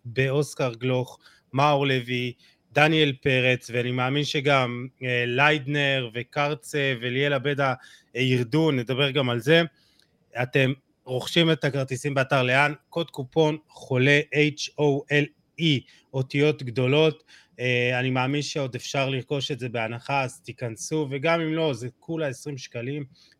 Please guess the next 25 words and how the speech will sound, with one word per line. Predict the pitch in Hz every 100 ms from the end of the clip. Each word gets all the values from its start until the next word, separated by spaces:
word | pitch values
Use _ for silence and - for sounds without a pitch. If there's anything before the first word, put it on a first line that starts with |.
| -
תמלאו | 127 127 135 151
את | 147
האצטדיון, | 131 120 - 123 110 143 165 170 _ - - _ -
ושיהיה | 98 113 123 123 123 123 120 120 120 123 117 117 - 147
בהצלחה. | 170 175 - 135 - 156 175 -
אנחנו | 123 147 - 170 165 -
נתחיל | 117 - - 143 151 -
לדבר | 117 107 104 98 131 139 117
על | 104
הנבחרת | 104 - 131 123
הצעירה, | 117 - 101 104 143 151 - - - _ -
אה, | 117 120 117
נתחיל | 120 123 - 160 165
איתך | 151 - 156 156 127
גל, | 139 160 165 165 165 -
אה, | 131 123 120 120 120 120 120 120 123 - _ _ _ _ _ _ _ - - - -
בוא | 165
נתחיל | 185 - 185
ככה | 175 165 175 135
לדבר | 151 143 143 156
קצת | - 151 131
טקטית, | 165 - 165 135
איך | 151 151
באמת, | 143 139 143 143
אה, | 156 143 131 127